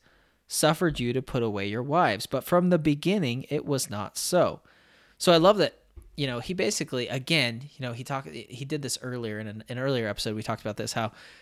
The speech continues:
they talk about Abraham, and then he, he re-, he turns back and says, "Your father Abraham," basically saying, "Hey, if you're gonna, if you're gonna claim this, then we're,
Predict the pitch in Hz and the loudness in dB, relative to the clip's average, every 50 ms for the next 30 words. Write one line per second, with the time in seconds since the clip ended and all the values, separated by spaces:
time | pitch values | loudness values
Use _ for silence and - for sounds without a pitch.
0 | _ _ - - 120 - - 139 127 - - 117 107 - - 131 131 127 120 107 | _ _ -4 -2 0 2 2 0 0 0 0 -2 -2 -2 -2 -2 -2 0 -2 -2
1 | 98 110 104 95 95 98 123 - _ - 120 123 120 113 117 117 113 120 - - | -4 -4 -6 -6 -6 -8 -10 -12 _ -8 -8 -6 -6 -6 -6 -6 -8 -8 -8 -6
2 | - 139 131 131 120 - 117 - 139 131 - - 127 113 110 - 110 107 - - | -4 -4 -4 -4 -8 -10 -8 -6 -4 -4 -4 -4 -6 -6 -6 -6 -6 -6 -6 -6
3 | - 123 117 113 127 123 131 156 214 262 240 - - 117 98 98 101 90 76 92 | -6 -4 -4 -4 -2 0 2 4 4 4 4 2 0 0 0 0 -2 -4 -4 -6
4 | 101 - - 117 113 95 98 110 - 113 117 - - 139 113 - 107 104 113 131 | -6 -8 -8 -8 -8 -8 -8 -8 -6 -6 -6 -6 -6 -6 -6 -6 -6 -8 -6 -6
5 | 147 240 233 - - 113 131 165 175 - - - 151 170 202 214 196 - - 208 | -6 -6 -6 -6 -8 -8 -6 -6 -8 -8 -6 -4 -2 0 0 0 -2 -2 -4 -2
6 | 220 240 208 156 117 107 - - - _ _ _ - - - - _ _ - - | -2 0 0 -2 -2 -4 -6 -8 -10 _ _ _ -20 -20 -20 -20 _ _ -10 -8
7 | 107 113 113 131 | -6 -6 -6 -6